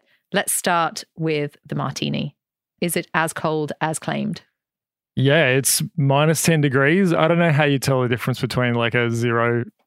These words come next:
Speaker 2: degree martini and a minus ten, but it's, um, you know, it's pretty damn cold, and I think you can, you know, you can taste it. But, uh, I mean, uh, above all, it's, it's just a really great tasting martini.
Speaker 1: This place, Alfie's, you said it has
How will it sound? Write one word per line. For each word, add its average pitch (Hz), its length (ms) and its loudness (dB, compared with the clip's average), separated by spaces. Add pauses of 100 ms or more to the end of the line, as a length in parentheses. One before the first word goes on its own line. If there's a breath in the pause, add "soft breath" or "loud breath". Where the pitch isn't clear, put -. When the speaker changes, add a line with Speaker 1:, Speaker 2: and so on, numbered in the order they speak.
(180)
Speaker 2:
degree 143 460 2
martini 131 500 2
and 120 100 2
a 120 60 0
minus 123 380 0
ten, 151 260 2
but 143 100 2
it's, - 280 0
um, 123 320 0 (160)
you - 440 -8
know, 220 40 2
it's 214 100 0
pretty 254 220 4
damn 160 240 4
cold, 139 360 2
and 120 140 0
I 117 140 0
think 127 260 -4
you 117 100 -4
can, 107 360 -4
you 117 160 -2
know, 107 180 -2 (340)
you 113 80 -4
can 113 220 -2
taste 120 220 -2
it. 127 80 -2
But, 175 180 2
uh, 180 140 2
I - 20 -2
mean, 165 240 2
uh, 160 220 0
above 151 320 0
all, 120 240 0
it's, - 320 -4
it's - 320 -4
just - 240 -4
a 113 80 -2
really 104 180 -2
great 104 300 -2 (260)
tasting 113 320 -2
martini. 110 480 -2 (1040)
Speaker 1:
This 220 220 -2
place, 165 480 -2 (160)
Alfie's, 170 800 -2
you 180 100 -2
said 196 260 -2
it 190 100 -4
has 170 420 -2